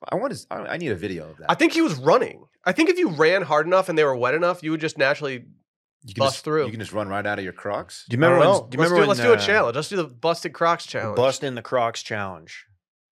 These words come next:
Speaker 3: Do you remember when Zion busted through that shoe at Duke?
Speaker 1: I
Speaker 3: Got
Speaker 1: do.
Speaker 3: hurt?
Speaker 1: Yeah.
Speaker 3: His shoe just exploded.
Speaker 2: Wasn't that, like, two seconds into the North Carolina game, or am I thinking of something
Speaker 3: It,
Speaker 2: else?
Speaker 3: no,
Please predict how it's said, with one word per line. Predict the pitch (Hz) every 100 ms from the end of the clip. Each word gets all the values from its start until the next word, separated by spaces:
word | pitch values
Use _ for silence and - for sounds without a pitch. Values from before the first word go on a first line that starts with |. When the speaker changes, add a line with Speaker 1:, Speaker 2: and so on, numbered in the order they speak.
| _ _ _ _ -
Speaker 3:
Do |
you |
remember | 143 160
when | 147
Zion | 113 117 120 127 127 127
busted | 123 123 120
through | 117
that | 113 104
shoe | - 117 120 123 - _
at | 123 101
Duke? | 110 123 131 _
Speaker 1:
I | 104
Speaker 3:
Got | 104
Speaker 1:
do. |
Speaker 3:
hurt? | 107 120 - _ _ -
Speaker 1:
Yeah. | 87 92 - - _ _
Speaker 3:
His | 113
shoe | - 156
just | 127 120
exploded. | - - 117 113 107 - _ _ -
Speaker 2:
Wasn't | 196
that, | 277
like, | 247
two | - 165
seconds | 170 202 190 131
into | 156 156
the | 135 117 113 _ _ _ _
North | 127 139
Carolina | 165 135 117 131
game, | 147 143
or |
am | 123
I | 127
thinking | 139 147
of |
something | 117 123 117
Speaker 3:
It, |
Speaker 2:
else? | 139 135 -
Speaker 3:
no, | 135 135 139